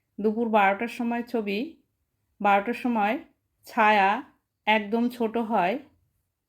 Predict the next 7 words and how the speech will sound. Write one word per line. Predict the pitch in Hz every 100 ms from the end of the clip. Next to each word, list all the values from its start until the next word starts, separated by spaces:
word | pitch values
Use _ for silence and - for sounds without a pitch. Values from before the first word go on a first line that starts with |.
| _ _ _ _ _
বিকেল | 214 220 240 240
পাঁচটার | 214 214 240 -
সময় | 240 214 208 320 - _ _ _ _ _ _ _ _ _ -
ছায়া, | 220 208 202 254 359 _ _ _ _ _ -
বিকেল | 214 214 247 240
পাঁচটা | 233 226 226 196 226 330 _ _ _ _ _ -
ও | 214